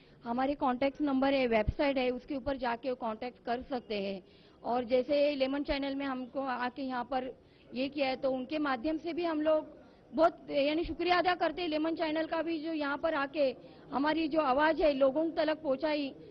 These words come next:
पहुँचाई जाए और उनकी तलक, उन, उन तलक ये सब जो बीमारी का ये जो किस्सा है, तो सेवन हिल्स Hospital में जाके राजीव गांधी योजना र-, येलो और orange card, ये rationing card चलता है वहाँ पर, तो वहाँ जाके संपर्क करें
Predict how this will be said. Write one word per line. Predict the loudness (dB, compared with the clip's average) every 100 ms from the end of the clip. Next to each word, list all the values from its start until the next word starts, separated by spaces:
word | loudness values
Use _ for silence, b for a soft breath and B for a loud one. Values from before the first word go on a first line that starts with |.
| -4
पहुँचाई | -2 4 4 4
जाए | 2 4
और | 2 2
उनकी | 0 -2 -2
तलक, | 2 2 -2 B B B -4
उन, | -2 -2
उन | -2 -2 0
तलक | 2 4 2 2
ये | 0 2 2
सब | 0 -2
जो | -2 -4
बीमारी | 0 2 2 0
का | 0
ये | 0 0 -2
जो | -2
किस्सा | -4 -4 -2
है, | 0 0 -2 B B -8
तो | -4
सेवन | -2 -2 0
हिल्स | 2 2 2
Hospital | 2 2 2 4 6
में | 6 4
जाके | 4 2 2 -2 -2 B B -2
राजीव | 2 2 2
गांधी | 0 0 2 4
योजना | 4 4 2 2 0 -6 b b -20 -6
र-, | 0 2 4 2 4
येलो | 6 8
और | 8 8 6
orange | 6 4 4 4 2
card, | 2 2 2
ये | -6 2 4
rationing | 4 0 -2 0
card | 0 0
चलता | -2 0
है | -2
वहाँ | 0 -2
पर, | 0 -2 -2 B B
तो | -2
वहाँ | 2 2 4
जाके | 2 2 -2
संपर्क | -2 -2 0 0
करें | 0 2 2 2